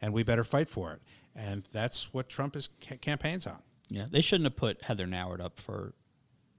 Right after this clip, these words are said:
Speaker 2: the U N ambassadorship. They should have just moved her over. Not that she's so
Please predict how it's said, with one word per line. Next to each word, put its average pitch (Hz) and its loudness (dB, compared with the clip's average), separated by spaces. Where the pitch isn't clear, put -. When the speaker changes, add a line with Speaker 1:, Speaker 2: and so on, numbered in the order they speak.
Speaker 2:
the 92 0
U 87 2
N 85 0
ambassadorship. - -4
They 117 -8
should - -4
have - -4
just - -6
moved 87 -4
her 104 -2
over. 110 -6
Not 113 4
that 92 0
she's - -2
so 90 -2